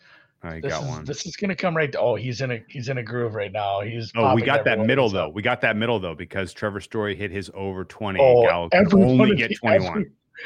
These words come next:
Speaker 2: every one of these is going so far right now.
Speaker 1: Oh, so he's gonna, he, Gallo's, Gallo's gonna go through, but we're gonna hit that middle,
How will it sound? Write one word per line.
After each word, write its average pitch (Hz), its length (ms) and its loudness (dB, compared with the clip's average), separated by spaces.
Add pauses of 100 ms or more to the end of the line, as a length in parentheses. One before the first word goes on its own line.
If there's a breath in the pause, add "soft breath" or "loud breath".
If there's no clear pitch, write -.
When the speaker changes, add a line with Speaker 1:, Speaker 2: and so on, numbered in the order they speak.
(160 loud breath)
Speaker 2:
every 175 320 -2
one 170 180 -2
of 160 80 -8
these 147 240 -8
is 131 120 -8
going 120 360 -10
so 104 240 -12
far 104 320 -12
right 104 180 -12
now. 110 300 -16 (560)
Speaker 1:
Oh, 87 120 -6
so 95 140 -8
he's 117 140 0
gonna, 117 160 -4
he, 104 260 -8
Gallo's, 120 380 0
Gallo's 113 320 0
gonna 95 200 -8
go 85 140 -8
through, 90 240 -10
but 78 120 -12
we're 80 140 -12
gonna 80 140 -12
hit 80 140 -16
that 76 160 -10
middle, 76 340 -16